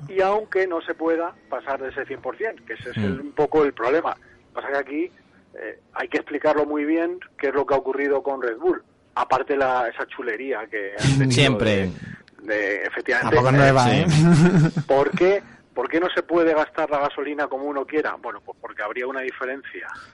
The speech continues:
Speaker 2: Lo explicaste
Speaker 1: Eh,
Speaker 2: muy bien, <laughs>
Speaker 1: Sí.
Speaker 2: que te escuchamos en cope G P. La verdad, utilizaste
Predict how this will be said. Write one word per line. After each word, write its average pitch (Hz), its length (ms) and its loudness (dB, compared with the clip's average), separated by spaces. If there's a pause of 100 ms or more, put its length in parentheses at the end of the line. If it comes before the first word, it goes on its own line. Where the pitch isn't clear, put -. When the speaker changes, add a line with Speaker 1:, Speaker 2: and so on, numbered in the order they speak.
(100)
Speaker 2:
Lo 120 140 4
explicaste 135 420 2
Speaker 1:
Eh, 185 60 8
Speaker 2:
muy 180 200 6
bien, 160 400 6
<laughs> 170 1300 4
Speaker 1:
Sí. 196 180 4 (340)
Speaker 2:
que 143 120 4
te 139 80 6
escuchamos 156 600 4
en 143 140 4
cope 143 220 4
G 131 160 4
P. 131 200 4 (300)
La 123 160 4
verdad, 127 260 4
utilizaste 131 560 2